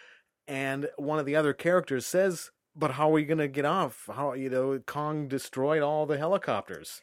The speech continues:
And someone says, "Well, they'll notice we're missing and they'll, they'll mount some sort of a rescue mission or something." But then as soon as they get there, there's choppers approaching.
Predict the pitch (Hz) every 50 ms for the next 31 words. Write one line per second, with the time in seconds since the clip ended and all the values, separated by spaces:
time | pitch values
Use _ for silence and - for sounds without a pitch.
0 | _ _ _ _ _ _ _ - 135 139 131 - - 160 151 151 147 - - 156
1 | 143 131 123 135 151 156 170 156 156 143 143 147 156 165 160 156 - 147 135 131
2 | 143 156 - - 143 127 123 123 123 120 117 117 117 117 110 107 113 117 120 117
3 | 113 107 107 107 107 - _ 117 113 117 123 127 127 117 - - - 123 120 117
4 | - 131 120 113 101 104 104 104 104 104 101 104 117 117 131 139 131 - 123 107
5 | 98 95 - - 101 92 - 110 101 87 90 90 - - - - - - _ _
6 | 156 135 - 185 175 175 170 170 160 - 135 - - 190 175 147 160 147 139 180
7 | 208 208 - 135 127 135 143 135 113 135 139 131 - - - 165 175 208 - -
8 | 101 92 87 - - 101 - - 107 95 90 - 90 76 71 90